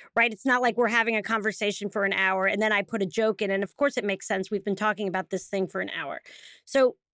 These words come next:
I use a flip chart in part to make context, but also 'cause it's, it's, it's funny and sometimes pictures are funny. And the, um, I suddenly came to realize that all these flip chart bits that I had, um, created over the years,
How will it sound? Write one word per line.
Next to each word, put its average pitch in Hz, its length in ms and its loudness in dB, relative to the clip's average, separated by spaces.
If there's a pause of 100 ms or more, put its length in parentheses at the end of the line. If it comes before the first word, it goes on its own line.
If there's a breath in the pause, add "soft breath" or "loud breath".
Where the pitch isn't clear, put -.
(140)
I 233 160 8
use 269 280 4
a 233 120 4
flip - 260 2
chart 226 320 4
in 226 100 2
part 226 300 -2
to 214 80 -4
make 214 200 2
context, 269 440 0
but 254 100 0
also 262 240 0
'cause 202 220 -4
it's, - 220 -10 (140)
it's, 208 220 -2 (140)
it's 233 160 0
funny 302 420 4
and 220 300 4
sometimes 226 400 0
pictures 196 360 -4
are 180 120 -2
funny. - 260 -8 (580 loud breath)
And 269 540 6 (160)
the, 262 720 4 (440)
um, 220 380 4 (360)
I 233 100 6
suddenly 349 400 4
came 262 200 2
to 233 60 0
realize 254 300 4
that 247 140 0 (180)
all 269 120 4
these 294 280 2 (140)
flip 277 220 2
chart 277 240 0
bits 220 200 -4
that 208 120 2
I 190 140 4
had, 180 500 0 (460)
um, 202 220 4
created 277 400 4
over 202 200 2
the 196 100 -2
years, 190 500 0